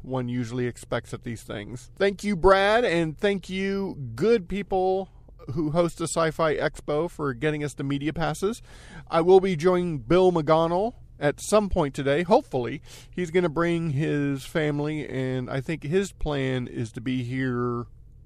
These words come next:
uh, just later on this afternoon. It's just after eleven o'clock. Oh, here come the people. Uh, now I see them. Big groups of people. Okay. Sorry, ma'am. I'll let you go. Okay, you can go. Okay,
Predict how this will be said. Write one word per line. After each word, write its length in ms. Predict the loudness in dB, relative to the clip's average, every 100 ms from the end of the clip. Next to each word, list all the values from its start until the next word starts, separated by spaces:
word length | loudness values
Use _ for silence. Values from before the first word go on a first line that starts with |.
| -20 -18 -12
uh, 240 | -10 -8
just 240 | -10 -4
later 240 | 0 2 0
on 80 | -2
this 160 | 0
afternoon. 460 | 0 0 -2 -4 -6 -12 -20 -8
It's 440 | 2 2 2 -6 -12
just 280 | 4 4 6
after 320 | 4 4 2
eleven 380 | 2 4 2 0
o'clock. 540 | -4 -2 2 4 4 -2 -12 -20 -20 0
Oh, 180 | 4 6
here 200 | 8 8
come 180 | 6 6
the 100 | 4
people. 460 | 4 6 4 4 0 -12
Uh, 200 | 0 2
now 260 | 4 6 6
I 80 | 4
see 260 | 2 0
them. 300 | 0 0 -4 -8 -14 -14 6
Big 220 | 6 6
groups 260 | 2 0 -2
of 80 |
people. 300 | -4 -4 -4 -4
Okay. 300 | -4 -4 -6 -12 -18 -18 -18 -18 -20 -20 -20 -20 -18
Sorry, 280 | 2 4 6
ma'am. 320 | 4 2 0 -10 -20 -20 -20 -20 -6
I'll 80 | -2
let 220 | -2 -2
you 60 | 2
go. 280 | 4 2 -4
Okay, 200 | -8 -6
you 60 | -4
can 120 | -2
go. 260 | 0 2 0 -8 -20 -20 -20 -20 -20 -20 -20 -20 -18 -4
Okay, 320 | -4 -2